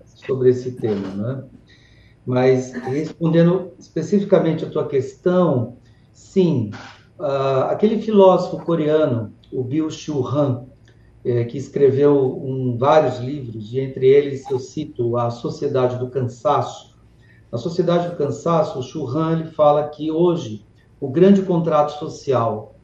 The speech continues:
da sociedade é a alta performance. A alta performance em tudo.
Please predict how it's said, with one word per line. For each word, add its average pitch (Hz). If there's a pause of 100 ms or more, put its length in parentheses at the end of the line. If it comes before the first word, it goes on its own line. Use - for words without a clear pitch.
(200)
da 127
sociedade 127
é 143 (320)
a 127
alta 185
performance. 120 (640)
A 123
alta 147
performance 117
em 165
tudo. -